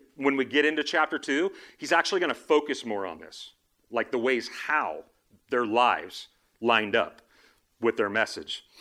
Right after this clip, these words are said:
The point is, their message and their lives agreed. They didn't disagree. We need to hear this. I need to hear this. Their message and their lives agreed.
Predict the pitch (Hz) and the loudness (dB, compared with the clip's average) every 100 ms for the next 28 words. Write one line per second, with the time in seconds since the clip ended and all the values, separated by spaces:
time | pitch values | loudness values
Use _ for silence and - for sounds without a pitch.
0 | - - - 139 - 202 254 156 107 110 | -20 -8 -2 -2 2 2 2 2 2 0
1 | - - _ 135 127 120 139 175 - 196 | -6 -18 _ -2 0 0 -2 -2 -2 -4
2 | 202 190 - 147 135 127 113 127 143 131 | -4 -10 -8 -6 -4 -4 -2 -2 0 0
3 | 117 107 - 131 107 101 110 131 107 90 | -2 -4 -8 -10 -10 -8 -8 -8 -8 -12
4 | _ _ _ _ _ _ _ _ - 123 | _ _ _ _ _ _ _ _ -8 -6
5 | 120 135 156 117 127 127 101 107 87 - | -2 -4 -4 -6 -6 -6 -8 -8 -8 -14
6 | _ _ _ _ _ _ _ _ _ _ | _ _ _ _ _ _ _ _ _ _
7 | _ _ _ _ _ _ _ _ _ _ | _ _ _ _ _ _ _ _ _ _
8 | - 135 156 127 104 127 95 87 - - | -10 -8 -6 -6 -6 -6 -6 -10 -16 -20
9 | _ _ - 127 165 120 98 95 76 80 | _ _ -10 -8 -6 -6 -6 -8 -10 -14
10 | - - - _ _ _ _ _ _ - | -20 -20 -20 _ _ _ _ _ _ -12
11 | 107 107 127 - 160 160 156 - - _ | -8 -2 -2 -4 -8 -10 -10 -18 -18 _
12 | 120 117 104 95 95 92 98 113 117 90 | -10 -8 -6 -6 -8 -10 -12 -10 -10 -12
13 | - | -16